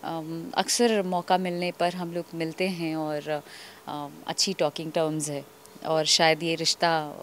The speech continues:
आगे लंबा चले। अ, बहुत सही लगा because, अ, अ,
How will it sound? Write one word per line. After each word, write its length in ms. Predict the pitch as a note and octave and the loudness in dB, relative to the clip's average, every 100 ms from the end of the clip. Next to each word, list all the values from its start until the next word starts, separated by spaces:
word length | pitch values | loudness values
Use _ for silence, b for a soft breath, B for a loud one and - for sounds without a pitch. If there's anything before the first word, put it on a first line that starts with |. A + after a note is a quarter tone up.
| - - | -14 -6
आगे 320 | D#3 D3+ D#3+ D3+ | -4 -4 -4 -2
लंबा 420 | D#3+ E3+ E3+ E3 | -2 0 2 0
चले। 280 | - D3 C#3 | -2 -8 0
अ, 460 | - A#3+ B3 B3+ | 6 8 8 6
बहुत 500 | A3 G3 G#3 B3 C4+ | 4 2 6 10 10
सही 260 | - B3+ B3 | 10 8 8
लगा 340 | A3+ G3+ A#3 - - - | 6 6 4 2 -8 -4
because, 600 | F3+ G#3+ A3 A3+ A3 F#3 G3+ | 0 2 4 6 6 6 6
अ, 520 | G3 F#3+ F#3 F#3 F3+ F3 B B B B B - | 8 8 6 4 0 -6 B B B B B -10
अ, 320 | - F3+ F#3 | -8 -8 -8